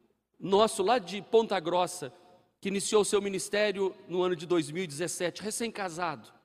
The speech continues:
E ontem faleceu às vinte e uma horas. Recebi a notícia: Lucas faleceu. Eu falei, "Como? Lucas faleceu."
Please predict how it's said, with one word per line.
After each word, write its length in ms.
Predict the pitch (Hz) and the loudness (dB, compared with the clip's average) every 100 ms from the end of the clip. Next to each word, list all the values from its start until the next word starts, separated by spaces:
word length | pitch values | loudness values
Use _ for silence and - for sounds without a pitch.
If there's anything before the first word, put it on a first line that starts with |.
| _ _ _ _ _ _ _ _ _ - - | _ _ _ _ _ _ _ _ _ -20 -6
E 100 | 156 | -2
ontem 220 | 156 156 | -2 -4
faleceu 560 | - 151 143 156 143 123 | -4 -6 -4 -4 -4 -4
às 320 | 117 120 120 _ _ _ _ _ _ _ _ _ _ | -8 -14 -20 _ _ _ _ _ _ _ _ _ _
vinte 240 | 175 160 | -10 -6
e 60 | 165 | -4
uma 140 | 156 | -2
horas. 400 | 135 117 107 - - _ _ - | -2 -4 -6 -12 -20 _ _ -14
Recebi 380 | 135 139 131 | -12 -8 -4
a 40 | 147 | -2
notícia: 480 | 143 139 127 - - _ _ _ | -4 -6 -12 -12 -16 _ _ _
Lucas 320 | 151 - 123 | -6 -6 -10
faleceu. 460 | - 110 107 - - _ _ _ _ _ _ | -12 -14 -16 -18 -20 _ _ _ _ _ _
Eu 60 | - | -16
falei, 120 | 135 | -10
"Como? 360 | 143 131 110 - | -6 -6 -8 -10
Lucas 320 | 135 131 120 - | -8 -8 -10 -18
faleceu." 380 | 78 120 - | -20 -20 -20